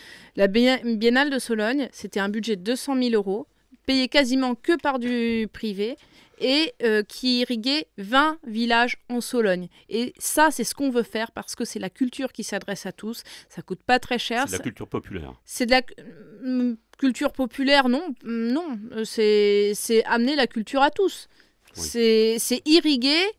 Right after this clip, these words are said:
Speaker 1: la région en culture et pas réserver, bah, l'art à une petite élite, c'est-à-dire sept mille personnes qui ont visité le, le frac.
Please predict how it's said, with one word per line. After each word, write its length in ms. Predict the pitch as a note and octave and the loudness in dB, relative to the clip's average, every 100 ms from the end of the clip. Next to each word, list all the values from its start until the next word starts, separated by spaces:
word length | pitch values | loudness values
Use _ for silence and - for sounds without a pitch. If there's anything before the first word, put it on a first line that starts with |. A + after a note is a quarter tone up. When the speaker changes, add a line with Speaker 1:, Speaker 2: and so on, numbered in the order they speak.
| _ | _
Speaker 1:
la 240 | A3+ B3 C4+ | 0 6 6
région 400 | C4 A3+ D4 D4 | 6 0 -2 -4
en 100 | B3+ | -4
culture 460 | A#3+ A#3 - C#4 D#4 - | -4 -6 -4 -4 -4 -2
et 120 | A#3 | 0
pas 200 | C#4+ C#4+ | 4 4
réserver, 800 | C4 A#3 A#3+ A3 G#3 A#3+ D4+ - | 2 0 0 -2 -2 -2 -2 -4
bah, 220 | G#3+ G3+ | 0 0
l'art 400 | G3 G#3 A3 B3+ A#3 | 2 2 2 2 0
à 100 | G#3+ | -2
une 100 | A3 | -4
petite 360 | A#3 - A3+ | -6 -8 -6
élite, 280 | G#3 A3 A#3+ | -4 -4 -6
c'est-à-dire 420 | A#3+ G3+ F#3+ G#3 | -8 -8 -8 -8
sept 240 | - G#3 - | -6 -6 -4
mille 200 | A3+ A3 | -4 -4
personnes 440 | A3 - A3 A#3 | -10 -8 -8 -8
qui 100 | - | -10
ont 120 | G3 | -14
visité 560 | F#3 G3 F3+ F3 G#3+ A3+ | -12 -14 -14 -10 -8 -8
le, 280 | G3+ F#3 E3+ | -8 -14 -14
le 160 | - F#3 | -14 -14
frac. 240 | - | -16